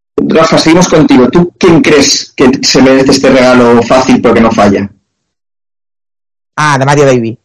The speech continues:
Speaker 2: Eso es de Mario Davey. Es que el regalo debería llamarse en próximos, próximos podcasts, el del veinticuatro, el del veinticinco, todos los que tú quieras, José María, ya este regalo se debería llamar el regalo de Mario Davey, ¿eh? El tío es una, eh, eh, ya te digo, es, mm,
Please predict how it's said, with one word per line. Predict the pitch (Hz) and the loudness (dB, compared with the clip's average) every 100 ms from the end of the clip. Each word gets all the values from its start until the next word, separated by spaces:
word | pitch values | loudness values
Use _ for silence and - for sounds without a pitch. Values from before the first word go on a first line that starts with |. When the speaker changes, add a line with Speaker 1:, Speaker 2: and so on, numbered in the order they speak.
| _ - | _ -6
Speaker 2:
Eso | 151 165 | -2 0
es | 156 | 0
de | |
Mario | 151 151 | 0 0
Davey. | 151 165 190 196 160 | 2 2 2 2 0
Es | 165 | 0
que | 190 | 2
el | 180 | 0
regalo | 170 165 196 202 | 2 2 2 2
debería | 196 190 196 | 2 2 2
llamarse | 190 196 214 208 196 196 | 0 0 0 2 2 2
en | 190 170 | 0 0
próximos, | 190 208 208 208 208 - _ _ | -2 -2 0 0 0 -6 _ _
próximos | 185 185 202 196 | -2 0 0 0
podcasts, | 208 208 233 220 170 | -2 0 0 2 0
el | |
del | 160 160 | 0 -2
veinticuatro, | 160 143 139 160 170 170 | -4 -6 -2 0 0 -2
el | 165 | -4
del | 165 | -4
veinticinco, | 175 - 165 202 196 190 | -4 -2 -2 0 0 0
todos | 170 | 0
los | 190 | 0
que | 202 | 0
tú | 185 | -2
quieras, | 185 202 | 0 2
José | 208 196 | 2 0
María, | 175 190 214 214 - 156 | 0 2 0 -2 -16 -2
ya | 170 | -2
este | 190 | 0
regalo | 190 185 196 202 | 0 2 2 2
se | 196 | 0
debería | 185 185 185 | 0 0 0
llamar | 180 196 208 | 0 0 0
el | 185 | 0
regalo | 165 160 170 180 | 0 0 0 -2
de | |
Mario | 170 165 156 | -4 -4 -2
Davey, | 139 120 127 | -4 -4 -10
¿eh? | 147 | -10
El | 139 127 | -10 -6
tío | 147 156 | -2 0
es | 156 | 0
una, | 156 151 151 147 _ _ - | 0 0 -2 -4 _ _ -2
eh, | 151 156 151 | 0 2 2
eh, | 160 | 2
ya | 156 | 0
te | 151 | 2
digo, | 175 139 | 0 2
es, | 135 143 - 151 | 0 0 -4 -6
mm, | 156 | -4